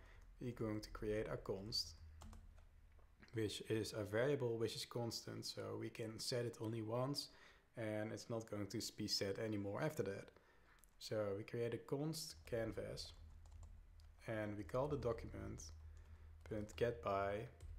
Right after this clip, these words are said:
I D. So how does this work? Well,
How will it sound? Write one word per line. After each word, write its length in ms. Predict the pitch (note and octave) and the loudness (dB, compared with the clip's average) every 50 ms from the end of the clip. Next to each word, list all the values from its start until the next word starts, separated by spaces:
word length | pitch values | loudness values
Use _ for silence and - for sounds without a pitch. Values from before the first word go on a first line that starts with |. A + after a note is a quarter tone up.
| - - - - - - - A2+ | -8 -10 -10 -10 -10 -8 -4 0
I 100 | A2 A#2+ | 0 2
D. 240 | B2+ C#3+ C#3 A#2 G#2+ - - - - - - - - - - - - - - - - - - - - - - - - - - - - - - - | 2 2 0 0 -2 -6 -10 -10 -10 -10 -10 -8 -8 -10 -10 -10 -12 -12 -12 -12 -14 -14 -14 -14 -14 -16 -16 -16 -16 -16 -16 -16 -16 -14 -12 -10
So 220 | - - B2+ A2 | -2 0 2 4
how 140 | G#2 A2+ C3+ | 6 6 6
does 160 | C3 C3 A#2 | 6 6 4
this 160 | A#2 G#2 - A2+ | 2 0 0 4
work? 420 | A2 A#2+ B2+ C3+ D3 D3+ - - - - - - - - - - - | 8 8 8 8 6 2 -4 -8 -14 -18 -20 -20 -20 -20 -10 0 4
Well, 420 | A2+ A2 G#2+ G#2 G#2+ A2 B2 - | 6 6 8 8 6 4 2 0